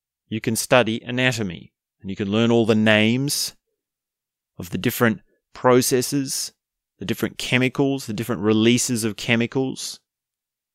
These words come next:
You can learn the different organs, all the subtleties of them, all the scientific names, right? There's this, there's this huge literature on this. I don't know any of it. I don't know anything about it.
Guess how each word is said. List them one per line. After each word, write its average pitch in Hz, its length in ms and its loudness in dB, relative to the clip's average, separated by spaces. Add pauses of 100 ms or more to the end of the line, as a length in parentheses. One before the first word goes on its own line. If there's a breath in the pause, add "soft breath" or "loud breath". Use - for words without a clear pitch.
(1000)
You 101 80 -14
can 98 140 -2
learn 117 220 4
the 113 40 4
different 113 420 0
organs, 120 520 4
all 117 120 2
the 107 120 -2
subtleties 123 720 0
of 117 160 0
them, 139 240 -6 (680)
all 110 140 -2
the 110 60 0
scientific 120 640 -2
names, 120 760 0 (640)
right? 127 240 -2
There's 120 160 0
this, 117 200 -4
there's 117 220 -2
this - 440 -4
huge 208 480 4
literature 139 600 0 (600)
on 113 140 0
this. 104 180 0
I 143 120 6
don't 165 120 4
know 170 140 2
any 160 180 2
of 101 140 -2
it. 85 140 -14 (280)
I 104 60 -12
don't 110 140 -6
know 110 100 -2
anything 110 300 -2
about 95 320 -2
it. - 100 -12